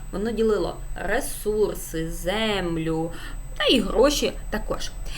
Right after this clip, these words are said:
Для найменшеньких буде ось таке завдання. Вам необхідно буде поділити монети серед піратів. Так, дванадцять монеток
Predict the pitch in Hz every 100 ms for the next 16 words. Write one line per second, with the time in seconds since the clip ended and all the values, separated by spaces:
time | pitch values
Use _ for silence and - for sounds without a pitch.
0 | - 208 220 247 339 285 - 220 214 156
1 | 160 240 403 320 - 233 320 - - 214
2 | 190 214 185 196 165 156 156 - - -
3 | - - - - - - - - - -
4 | - - - - - - 214 339 359 247
5 | 220 - 180 175 165 170 160 - 240 214
6 | 220 208 180 170 170 240 381 381 349 330
7 | - 175 175 180 170 - - 180 - 151
8 | - - - - - - - - - -
9 | - - - - - - - - - 208
10 | 190 175 - - - 220 165 233 320 311
11 | 262 208 - 190 202 202 - 180 247 254
12 | 226 202 190 180 180